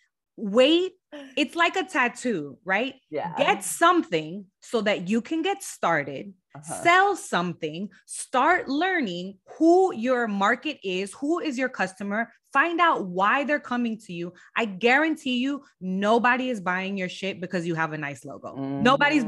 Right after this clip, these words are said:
Speaker 1: buying your shit because you have a nice logo. They are buying your shit because their, your brand is speaking to them in some kind of way.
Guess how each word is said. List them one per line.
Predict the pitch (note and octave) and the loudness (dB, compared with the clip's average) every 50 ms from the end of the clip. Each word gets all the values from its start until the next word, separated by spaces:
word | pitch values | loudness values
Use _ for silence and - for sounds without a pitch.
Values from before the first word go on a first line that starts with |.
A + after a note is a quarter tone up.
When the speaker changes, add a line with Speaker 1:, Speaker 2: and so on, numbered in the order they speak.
| A3+ G#3+ | 2 2
Speaker 1:
buying | A3 A3 G#3+ | 0 0 -2
your | G#3 G3+ | -4 -6
shit | F#3 - F#3 D#3 E3 | -6 -6 -8 -8 -6
because | E3 D#3+ E3+ D#3+ | -6 -6 -4 -4
you | D#3+ | -4
have | D3+ D3+ D3 | -4 -6 -8
a | D3+ C#3 | -12 -14
nice | C3+ - - | -14 -14 -14
logo. | A2+ G#2+ - G2+ - _ _ _ _ _ _ | -14 -14 -14 -16 -18 _ _ _ _ _ _
They | G3 A#3+ C4+ D4+ C4+ | 0 2 2 2 0
are | - G#3 A#3 A#3+ A#3 A3+ G3+ | 0 0 2 2 4 2 0
buying | - E3 F3 E3 F#3 G#3+ A#3+ B3+ | -2 -4 -4 -2 -2 -2 -4 -4
your | C4 C4 | -4 -6
shit | B3+ - G#3 G3 - - | -6 -8 -8 -8 -8 -10
because | F#3 F3 - F#3 E3+ E3 D#3+ - _ _ _ - | -12 -6 0 0 0 0 -2 -8 _ _ _ -4
their, | - G3+ G3+ G#3 F3+ - | -2 0 0 0 -2 -6
your | - G3+ A3 A3+ | -4 -2 0 0
brand | F#3 F#3 F#3 F3+ F3+ F#3 G#3+ B3+ C4+ A#3+ - F#3+ | 0 0 0 0 0 0 0 -2 -4 -6 -6 -12
is | F3 - | -14 -14
speaking | - _ A3 F#3 - - F#3 F3+ | -12 _ -14 -12 -8 -8 -8 -6
to | F3+ F#3 E3 | -6 -6 -6
them | D#3 D#3 D#3+ | -6 -6 -6
in | - D#3+ D#3+ | -8 -12 -12
some | - - D3+ E3 D#3+ | -10 -10 -10 -10 -8
kind | - D#3+ D#3 D3 | -10 -10 -10 -10
of | D3 C#3+ | -12 -14
way. | D3+ D3 F2+ F#2+ - | -12 -12 -12 -12 -14